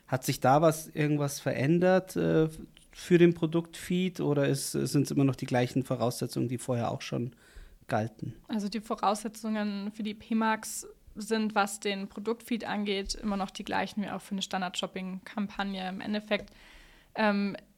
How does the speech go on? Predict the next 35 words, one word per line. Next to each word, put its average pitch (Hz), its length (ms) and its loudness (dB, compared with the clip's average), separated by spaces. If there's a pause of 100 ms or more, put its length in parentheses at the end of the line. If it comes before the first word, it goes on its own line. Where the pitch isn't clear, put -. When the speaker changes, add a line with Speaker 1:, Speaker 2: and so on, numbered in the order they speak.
(520)
Speaker 2:
es 220 140 -4
basiert 226 360 2
immer 226 180 4
noch 214 300 2
im 208 140 -4
Großteil 214 380 -2
eben 202 180 -2
auf - 140 -4
dem 196 400 -8
Produktfeed 233 640 -2
und 220 60 4
den 202 120 0
Daten, 196 160 2
die 208 80 0
dort 196 220 -2
zur 208 80 -6
Verfügung 233 420 -2
gestellt 208 460 0
werden. 202 400 2
Ähm, 185 420 -4
und 208 140 -2
das - 120 -6
hat 196 140 0
sich - 180 -6
auch 208 100 -6
bei 202 100 -4
der 196 100 0
P 202 140 -4
max 208 260 0
nicht 214 220 -2
geändert. 202 380 0
Also 190 260 -6 (120)
in 214 160 0
der 190 120 0
Shopping-Auktion 208 960 -2